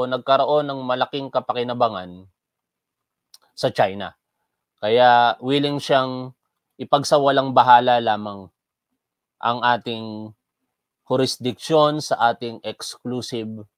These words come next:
economic zone. Para sa kaalaman po ng lahat, ang West Philippine Sea po, bahagi po ito ng South China Sea.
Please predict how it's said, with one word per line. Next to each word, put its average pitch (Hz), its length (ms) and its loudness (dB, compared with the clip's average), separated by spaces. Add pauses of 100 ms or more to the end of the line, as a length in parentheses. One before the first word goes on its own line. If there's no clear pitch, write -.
(280)
economic 104 600 -10
zone. 98 400 -12 (640)
Para 160 240 6
sa 185 80 2
kaalaman 190 480 4
po 196 80 -2
ng 190 160 -2
lahat, 180 340 4 (1800)
ang 196 300 6
West 208 320 6
Philippine 190 480 -2
Sea 170 180 -6
po, 101 380 -6
bahagi 160 560 6
po 160 160 -6
ito 143 240 -4
ng 135 160 -6
South 123 260 -2
China 123 240 -2
Sea. 123 320 -6